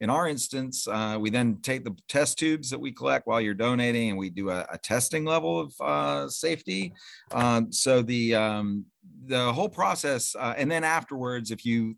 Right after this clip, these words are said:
think of something you, uh, is risky or, or you develop,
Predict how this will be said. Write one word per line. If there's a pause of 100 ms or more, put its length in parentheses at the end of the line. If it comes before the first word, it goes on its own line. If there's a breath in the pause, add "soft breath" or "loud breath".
think
of
something
you,
uh,
is
risky
or, (300 loud breath)
or
you
develop,